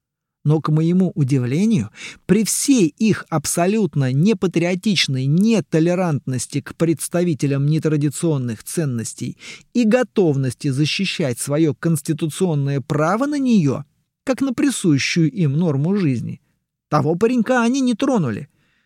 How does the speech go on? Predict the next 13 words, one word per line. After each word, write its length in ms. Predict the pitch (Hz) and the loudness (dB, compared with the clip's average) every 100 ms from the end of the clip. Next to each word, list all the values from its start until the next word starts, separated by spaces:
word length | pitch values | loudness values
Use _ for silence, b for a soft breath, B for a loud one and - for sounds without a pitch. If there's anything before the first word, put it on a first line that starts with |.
| _ - | _ 2
К 100 | 175 | 4
ещё 420 | 214 180 - 220 | 4 2 2 2
большему 720 | 127 139 214 240 311 311 311 | 2 4 4 2 -2 -2 -2
моему 420 | 320 311 285 233 | -2 -2 2 2
удивлению, 680 | 208 233 226 190 127 110 - B B B | 4 2 2 0 0 -4 -8 B B B
через 380 | - 214 214 143 | 2 4 4 2
год 380 | 131 175 240 - | 2 2 2 0
примерно 560 | 285 233 196 135 117 | 2 4 4 2 -2
я 260 | 120 135 196 | -4 -2 0
увидел 480 | 214 175 226 226 180 | 0 0 0 0 0
этого 300 | 220 226 208 | 0 0 0
несостоявшегося 1160 | 180 165 156 139 127 175 202 214 190 160 151 | 0 -2 -4 -4 -4 -4 -4 -2 0 0 -4
принца 560 | - 175 277 269 - | -2 0 0 0 -4